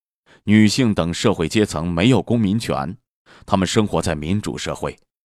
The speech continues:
情况反倒更糟糕。在公元前五世纪，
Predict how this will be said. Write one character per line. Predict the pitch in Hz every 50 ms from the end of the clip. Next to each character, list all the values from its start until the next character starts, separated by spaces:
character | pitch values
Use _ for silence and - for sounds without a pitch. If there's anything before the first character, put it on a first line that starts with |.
| _ _ _
情 | - - - 90 98 120 127
况 | 117 120 107 87 80
反 | - 73 65 71
倒 | 67 76 76
更 | - 92 80 73
糟 | - 90 82 87
糕。 | 80 90 90 98 117 _ _ _ _ _ _ _ _ _ _ _ - - _
在 | - 196 160 135
公 | - 175 196
元 | 175 139 151 147
前 | - 92 113 143
五 | 131 90 67 67
世 | - - 82
纪， | 76 - 78 65